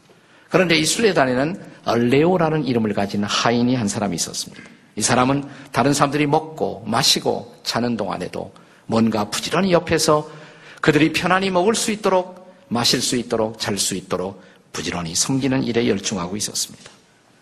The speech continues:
순례자들이 힘을 잃어버리고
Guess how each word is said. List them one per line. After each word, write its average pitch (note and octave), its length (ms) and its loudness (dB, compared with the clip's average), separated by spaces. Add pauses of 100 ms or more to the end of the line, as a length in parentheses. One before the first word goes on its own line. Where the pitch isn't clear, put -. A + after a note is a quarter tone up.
(460)
순례자들이 C#3+ 800 2 (760)
힘을 D#3+ 260 4
잃어버리고 E3 600 4